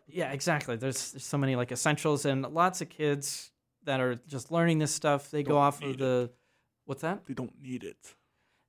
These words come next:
Speaker 1: Yeah,
Speaker 2: Right.
Speaker 1: then they, they also are operating out of, you know, the essential elements, the
Speaker 2: Yeah, that's what I
Speaker 1: Suzukis
Speaker 2: mean.
Speaker 1: of the world, that kind of thing. So, um, the one thing I'm thinking will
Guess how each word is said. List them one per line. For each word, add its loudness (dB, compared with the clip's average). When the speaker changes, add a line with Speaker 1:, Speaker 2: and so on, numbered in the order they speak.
Speaker 1:
Yeah, 6
Speaker 2:
Right. 6
Speaker 1:
then 2
they, 4
they 0
also 4
are 4
operating 0
out 0
of, -4
you -10
know, -4
the -4
essential -6
elements, -4
the -8
Speaker 2:
Yeah, 2
that's 2
what 4
I -10
Speaker 1:
Suzukis -14
Speaker 2:
mean. -2
Speaker 1:
of -2
the 2
world, 2
that -4
kind -6
of -6
thing. -4
So, 2
um, -10
the -8
one 0
thing -2
I'm -6
thinking -8
will -2